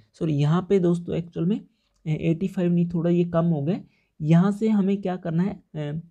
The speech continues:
पच-, ए, फ़िफ़्टी फ़ाइव नहीं, यहाँ पे विड्थ में हमें क्या करना है, एटी फ़ाइव करना है, एटी फ़ाइव एमएम, और उसके बाद यहाँ पे हाइट में फ़िफ़्टी फ़ाइव एमएम कर लेना है।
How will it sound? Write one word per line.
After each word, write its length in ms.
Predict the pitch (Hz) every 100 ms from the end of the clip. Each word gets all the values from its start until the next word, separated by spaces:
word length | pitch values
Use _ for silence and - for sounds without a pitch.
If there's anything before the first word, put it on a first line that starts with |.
| _ _ -
पच-, 380 | 175 175 175 185
ए, 140 | 160
फ़िफ़्टी 320 | 160 175 208
फ़ाइव 220 | 208 190 190
नहीं, 120 | 180
यहाँ 180 | 165 165
पे 120 | 247 - _ _ -
विड्थ 380 | 147 202 202 -
में 60 | 226
हमें 280 | 208 202 202
क्या 140 | 175
करना 240 | 175 175
है, 100 | 226 -
एटी 300 | 175 175 202
फ़ाइव 280 | 202 180 175
करना 280 | 131 -
है, 80 | - _ _ _ _ _ _
एटी 340 | 170 175 208 208
फ़ाइव 340 | 190 170 - -
एमएम, 360 | 143 123 117 - _ _ -
और 120 | 175
उसके 280 | 185 - 220
बाद 280 | 185 190 180
यहाँ 260 | 175 170 175
पे 140 | 285 - _ _
हाइट 400 | - 165 180 180
में 180 | 214 294
फ़िफ़्टी 500 | - 180 175 214 220
फ़ाइव 340 | 202 175 240 - -
एमएम 340 | 156 131 131
कर 180 | 151 123
लेना 260 | 101 101 104
है। 180 | 104